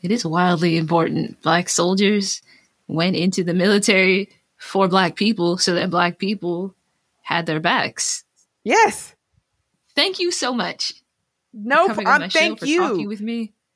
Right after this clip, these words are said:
Speaker 2: I appre-, thank you. Like I said, I, this was great. I, I love engaging in talking about this research because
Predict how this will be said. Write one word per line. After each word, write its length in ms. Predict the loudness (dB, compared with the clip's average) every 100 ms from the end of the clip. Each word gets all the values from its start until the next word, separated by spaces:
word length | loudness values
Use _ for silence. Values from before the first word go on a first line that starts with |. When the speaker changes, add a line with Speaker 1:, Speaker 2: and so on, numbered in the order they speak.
| _ _ _ _
Speaker 2:
I 260 | 0 2 2
appre-, 180 | -2 -8 -4
thank 260 | -4 -4
you. 160 | -6 -2
Like 160 | 0
I 60 | 0
said, 180 | 0 2
I, 400 | 4 4 2 -2 -6
this 200 | -8 -8
was 140 | -10
great. 380 | -2 2 2 -2 _
I, 380 | -16 -8 2 2
I 20 |
love 420 | 4 4 4 2
engaging 800 | -2 -2 0 -2 -2 -4 -6 -10 -16 _
in 380 | -8 -6 -8 -12
talking 360 | -2 -2 -2 -6
about 400 | -2 0 -2 -4 _ -6
this 280 | -4 -4 -4
research 460 | -4 -2 -4 -6
because 520 | -10 -4 2 2 2